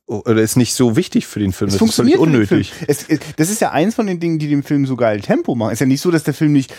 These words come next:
Speaker 2: ellenlange Szenen hätte, in denen, äh,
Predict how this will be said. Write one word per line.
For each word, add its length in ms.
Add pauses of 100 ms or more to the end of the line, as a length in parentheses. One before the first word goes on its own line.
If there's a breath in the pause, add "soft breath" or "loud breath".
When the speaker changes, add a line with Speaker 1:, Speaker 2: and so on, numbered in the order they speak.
(200 loud breath)
Speaker 2:
ellenlange 840
Szenen 340
hätte, 200
in 140
denen, 360 (240 loud breath)
äh, 460